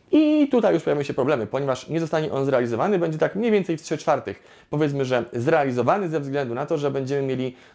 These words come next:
daleko idące inwestycje, jak na przykład Nowa Huta koło Krakowa, która będzie imienia Lenina, później będziemy mieli osiedle Nowa Huta. Pomimo tego, że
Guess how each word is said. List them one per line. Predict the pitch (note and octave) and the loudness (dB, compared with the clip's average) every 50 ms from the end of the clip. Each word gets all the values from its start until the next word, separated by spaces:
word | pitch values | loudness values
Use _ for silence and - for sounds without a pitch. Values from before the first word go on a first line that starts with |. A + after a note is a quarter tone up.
| - | 0
daleko | D3 D3 E3 F3 E3+ D#3+ | 2 2 2 2 2 -2
idące | D3 C#3 C#3 C3+ - C#3 | -2 -2 -2 -4 -4 -4
inwestycje, | B2+ A#2 A2+ A2 G#2+ - - F#2+ - C#3+ F3+ G3+ - | -4 -2 -4 -6 -6 -8 -8 -4 -2 0 -2 -2 -2
jak | - C3+ C3+ | -4 -6 -6
na | B2 | -4
przykład | - - A#2 - - - | -4 -4 -4 -4 -4 -4
Nowa | C3+ C#3 C3+ B2 | 0 0 2 2
Huta | A#2 - A#2+ - A2 G#2+ - - - _ _ _ _ _ _ _ _ _ _ _ - - - | 0 -2 -2 -2 -4 -4 -4 -8 -20 _ _ _ _ _ _ _ _ _ _ _ -20 -4 0
koło | C#3+ C3+ B2 | 2 2 2
Krakowa, | - B2 A2 C3 C#3 C#3 C3 | 2 0 0 0 2 0 0
która | - - C3 B2 | -2 -2 -2 -2
będzie | A#2+ B2+ B2 A#2+ B2 A#2 - - - - - | -2 -4 -2 0 0 0 0 -4 -10 -8 -2
imienia | - F3+ E3+ D#3 C#3 C3+ B2+ | 0 0 2 2 2 0 0
Lenina, | B2 A2 G#2 G2 G#2+ D3+ G3+ G#3+ - - - _ | 0 -2 -2 -2 -2 -2 -2 -4 -8 -16 -8 _
później | - F3+ F#3 D#3+ D#3 C#3+ | 0 2 2 2 2 0
będziemy | C#3+ C3 C3 C3 B2+ B2 | 0 0 0 -2 0 -2
mieli | B2 - | 0 0
osiedle | - B2+ - - D#3 C3+ A#2+ A2+ | -2 -2 0 0 0 0 0 0
Nowa | A#2 A2 G#2+ G#2 | -2 0 -2 -2
Huta. | - G#2+ G#2 - F3 A#3+ - - | -2 -4 -2 0 0 -2 0 0
Pomimo | F3 F3+ F#3+ G3+ | 2 2 2 4
tego, | G3 G3+ F#3 F3+ F#3+ F3 | 4 4 4 4 4 4
że | D#3+ E3+ E3 E3 | 4 4 4 2